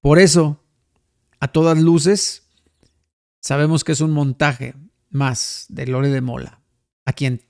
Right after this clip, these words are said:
a quien sí le pagan, a quien sí se mete en actos de corrupción, porque el dinero que está saliendo para financiar la campaña de, de desprestigio que trae Loret de Mola en contra de los hijos del presidente,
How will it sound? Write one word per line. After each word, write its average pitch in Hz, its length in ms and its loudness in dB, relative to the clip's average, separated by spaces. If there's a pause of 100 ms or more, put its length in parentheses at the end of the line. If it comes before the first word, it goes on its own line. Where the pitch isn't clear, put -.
a 117 80 -10
quien 117 220 -8
sí 214 160 -2
le 214 100 0
pagan, 165 460 -6 (340)
a - 80 -6
quien 147 220 0
sí 208 160 0
se 190 160 2
mete 190 240 0
en 175 100 0
actos 175 280 0
de 156 80 0
corrupción, 147 680 -4 (340)
porque 127 240 -8
el 139 160 -2
dinero 160 380 0
que - 80 -6
está 160 160 -4
saliendo 160 640 0 (300)
para 139 200 -2
financiar 151 960 0 (440)
la 139 260 0
campaña 147 480 2
de, 139 220 0 (100)
de 143 200 0
desprestigio 139 680 -2
que 135 120 -6
trae 147 420 0
Loret 139 220 0
de 151 100 0
Mola 151 240 0
en 143 80 -2
contra 151 320 -2
de 139 60 -4
los 127 160 -6
hijos 147 200 -2
del 135 120 -4
presidente, 160 680 -6